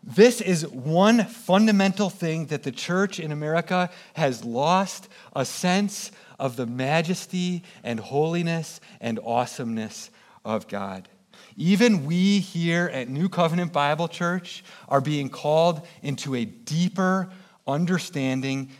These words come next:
and experience of the greatness and glory of God,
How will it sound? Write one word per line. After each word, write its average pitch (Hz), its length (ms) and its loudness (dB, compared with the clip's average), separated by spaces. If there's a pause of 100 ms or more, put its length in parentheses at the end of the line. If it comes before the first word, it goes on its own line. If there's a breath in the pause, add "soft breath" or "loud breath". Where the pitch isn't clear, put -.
and 113 140 -4
experience 139 720 -6
of 113 200 -10
the 104 100 -10
greatness 127 800 -6 (320 soft breath)
and 110 180 -8
glory 107 520 -4
of 104 140 -12
God, 101 340 -6